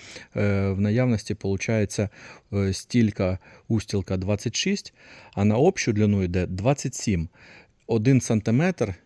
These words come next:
йде на оцей поворот. Це дуже важливо, коли ви заміряєте і уточнюєте розміри. Не забувайте за оцей поворот. Перевіряємо ще раз.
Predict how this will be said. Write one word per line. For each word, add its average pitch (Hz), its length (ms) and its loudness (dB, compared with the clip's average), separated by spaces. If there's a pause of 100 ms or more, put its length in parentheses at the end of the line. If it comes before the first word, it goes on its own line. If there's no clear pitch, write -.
(420)
йде 117 260 -4
на 123 120 0
оцей 113 280 -4
поворот. 104 540 -4 (120)
Це - 160 -6
дуже 110 280 -2
важливо, 104 600 -2 (240)
коли 110 220 -4
ви 104 140 -2
заміряєте 104 680 -2 (420)
і 101 60 -4
уточнюєте 98 500 -4
розміри. 90 440 -4 (220)
Не 98 80 -6
забувайте 110 480 -4
за 107 260 -2
оцей 113 640 -4 (420)
поворот. 95 480 -2 (1400)
Перевіряємо 107 580 -2
ще - 220 -4
раз. 113 260 -6